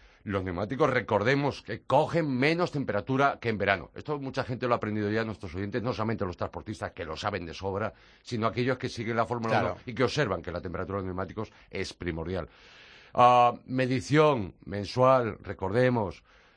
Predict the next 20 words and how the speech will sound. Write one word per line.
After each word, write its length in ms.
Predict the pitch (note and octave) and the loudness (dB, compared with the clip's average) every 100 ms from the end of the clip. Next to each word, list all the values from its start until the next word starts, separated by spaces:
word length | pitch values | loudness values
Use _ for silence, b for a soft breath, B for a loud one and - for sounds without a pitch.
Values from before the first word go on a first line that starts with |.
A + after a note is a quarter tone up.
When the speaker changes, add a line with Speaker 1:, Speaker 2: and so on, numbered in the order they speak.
| b | b
Speaker 1:
en 140 | F#2+ F#2+ | -6 0
frío. 420 | A#2+ C3+ B2 D#2+ _ _ _ _ _ | 2 4 4 0 _ _ _ _ _
Podemos 300 | - A2 C3 C#3 | -8 -4 -2 2
haber 140 | D3+ | 2
recorrido 800 | C3+ C#3+ C#3+ D3+ D3+ D3 C#3+ C#3 | 2 2 2 4 4 2 2 2
algo 160 | C#3 B2+ | 2 2
menos 240 | C#3+ C#3 | 2 0
de 80 | B2 | 0
cuatro 200 | C#3 C3+ | 0 0
kilómetros, 380 | B2 C#3 D#3+ C#3+ | 0 0 0 -2
podemos 420 | - B2+ D#3 D#3+ | 2 4 4 2
comprobarlo. 460 | - C#3 C3 A#2 G#2 | 0 0 2 2 0
Todavía 240 | A2+ A#2+ | 0 0
los 140 | C3+ G#2+ | -2 -4
neumáticos 460 | B2+ B2 B2+ B2+ | -4 -2 -2 -4
no 180 | A2 C3+ | -2 0
han 140 | C#3 A#2 | 0 0
tomado 220 | B2+ B2 | 0 0
la 80 | G#2 | 0
temperatura 500 | A2 G#2+ A2 A2+ | -4 -4 -4 -2